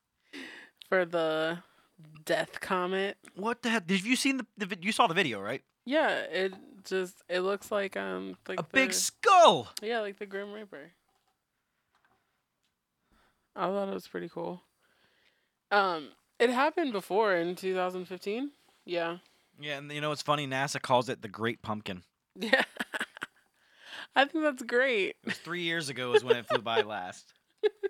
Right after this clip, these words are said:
Speaker 1: But yeah, I just thought it was an interesting tidbit of con-, or of, um,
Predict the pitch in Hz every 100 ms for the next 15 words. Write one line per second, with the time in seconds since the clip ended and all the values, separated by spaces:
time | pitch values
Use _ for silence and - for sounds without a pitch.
0 | - - - - - _ - - - -
1 | - - _ 330 277 240 220 240 247 254
2 | 214 202 196 180 180 180 175 - 180 -
3 | 170 170 165 - 170 170 160 165 - 170
4 | 160 160 - _ 165 160 156 156 156 156
5 | 160 165 175